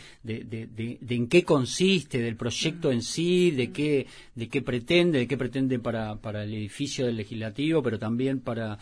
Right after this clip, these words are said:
su entorno. Y nosotros queremos buscar algún aspecto más político. ¿Cómo viste la discusión? ¿Cómo viste la reacción de, de, de tus pares, este, los, lo, lo, lo, lo, los que te acompañan en, en el,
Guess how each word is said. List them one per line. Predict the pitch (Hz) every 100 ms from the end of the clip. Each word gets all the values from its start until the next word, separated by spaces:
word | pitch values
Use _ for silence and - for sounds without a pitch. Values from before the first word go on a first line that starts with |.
| - -
su | - 127
entorno. | 120 160 180 202 214
Y | 202 147
nosotros | 147 143 190 196
queremos | - 165 175
buscar | 135 - 170
algún | 143 151
aspecto | 147 - 156 151
más | 139
político. | - 131 185 170 131
¿Cómo | 127 165 156
viste | 151 151
la | 127 120 113 - -
discusión? | - 123 - 127 - 190 214
¿Cómo | 180 175 160
viste | 175 185
la | 143
reacción | 131 127 120 - 151 175
de, | 160 123
de, | 117 110
de | 107 110
tus | 120 120
pares, | 165 175 175 185 185 - - -
este, | - - 110
los, | 110 110 - -
lo, | 104 101 110
lo, | 104 107
lo, | 110 104
lo, | 113 104 -
los | 113 104
que | 107
te |
acompañan | 110 110 107 139 147 147 139 120
en, | 110 -
en | 110
el, | 110 107 110